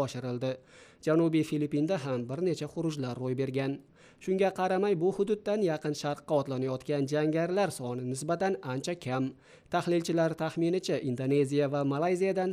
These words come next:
sakkiz yuz kishi, Avstraliyadan yuz atrofida hamda Singapur va Filippindan bir necha odam Yaqin Sharqqa yo'l olgan. Ammo terrorchi tashkilot Janubi Sharqiy Osiyodagi tarqoq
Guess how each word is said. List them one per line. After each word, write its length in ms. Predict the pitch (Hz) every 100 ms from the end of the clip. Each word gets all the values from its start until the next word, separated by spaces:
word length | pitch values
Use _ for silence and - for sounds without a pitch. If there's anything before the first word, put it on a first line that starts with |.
| -
sakkiz 320 | 180 - 131
yuz 100 | 127 -
kishi, 240 | - 139 - - - - - 143
Avstraliyadan 680 | 135 - 185 196 190 196
yuz 320 | 170 135 139 139
atrofida 720 | 139 139 143 139 156 139 123 -
hamda 240 | 135 131 127
Singapur 680 | 131 127 135 127 139 139
va 100 | 139
Filippindan 800 | 131 147 160 180 190 190 208 180
bir 120 | 139 208
necha 160 | 214 208
odam 340 | 185 135 147
Yaqin 320 | 165 170 180 185
Sharqqa 320 | 160 143 -
yo'l 240 | 123 139 135
olgan. 320 | 131 131 135 135 - _ _ -
Ammo 320 | 180 196 196
terrorchi 500 | 190 185 185 170 180
tashkilot 540 | 175 170 - 196 208
Janubi 320 | 165 151 151 156
Sharqiy 320 | - 156 156 165
Osiyodagi 680 | 165 170 202 202 196 202 214
tarqoq 360 | 156 139 139